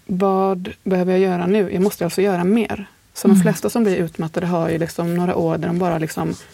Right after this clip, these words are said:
Speaker 1: fyllt på med
Speaker 2: Mm.
Speaker 1: mera uppdrag, mera åtaganden,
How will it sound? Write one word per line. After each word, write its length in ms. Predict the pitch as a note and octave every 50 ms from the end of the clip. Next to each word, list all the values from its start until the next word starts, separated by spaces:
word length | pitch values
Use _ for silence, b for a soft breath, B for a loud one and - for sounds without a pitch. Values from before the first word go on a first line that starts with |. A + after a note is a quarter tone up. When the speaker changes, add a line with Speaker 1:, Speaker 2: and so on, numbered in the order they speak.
| -
Speaker 1:
fyllt 380 | - - - G#3+ G3 F#3+ - -
på 300 | - - B3 - - E3+ b b b b b b
med 140 | - G3 F#3
Speaker 2:
Mm. 80 | F3+ F#3+ G#3+ F#3+
Speaker 1:
mera 200 | G#3 F#3+ E3+ -
uppdrag, 640 | - E3+ - - - - - - - - - - -
mera 380 | - F#3 F#3 G#3 A3 G#3 F#3+ F#3
åtaganden, 800 | F3 E3+ D#3 - - - - - - - - - - - -